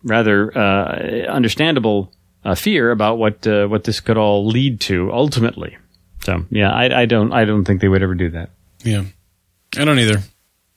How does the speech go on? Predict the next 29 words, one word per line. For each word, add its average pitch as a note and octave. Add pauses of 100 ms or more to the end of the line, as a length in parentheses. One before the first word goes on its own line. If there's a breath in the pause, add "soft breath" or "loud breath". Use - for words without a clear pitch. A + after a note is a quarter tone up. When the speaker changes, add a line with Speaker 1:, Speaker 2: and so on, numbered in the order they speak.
(160)
Speaker 2:
Well, F#3+ (280)
Doug, F3
you, G3
uh, D3+
mentioned C#3+
that B2
calling D#3
in C#3+
was B2
an A#2
option. C3+
I D#3
think -
we A#2+
should A2
probably A#2
share B2+
that A#2+
information A2+
now. A2
You C#3+
can A2
call A2
three C3
oh A2
four, D#3 (140)
eight B2 (120)
three A#2+
seven, F3